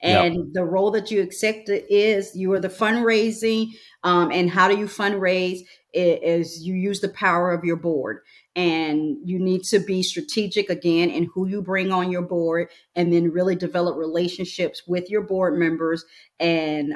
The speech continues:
Speaker 2: um, not only develop those relationships with the board members, but educate the board members so they can leverage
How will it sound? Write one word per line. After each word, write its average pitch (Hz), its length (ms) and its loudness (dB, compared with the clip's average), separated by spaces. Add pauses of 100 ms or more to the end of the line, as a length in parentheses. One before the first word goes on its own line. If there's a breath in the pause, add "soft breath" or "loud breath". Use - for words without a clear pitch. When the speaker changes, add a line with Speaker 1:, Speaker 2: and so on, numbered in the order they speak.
Speaker 2:
um, 151 560 -6 (920)
not 180 260 2
only 202 180 0
develop 190 440 0
those 185 200 -2
relationships 190 840 -4
with 175 100 -10
the 170 80 -14
board 160 340 -6
members, 160 480 -8
but 165 260 -6 (100)
educate 208 560 0
the 240 40 -4
board 214 300 -2
members 214 400 -6
so 165 140 -6
they 165 180 -4
can 175 380 -4
leverage 175 720 -2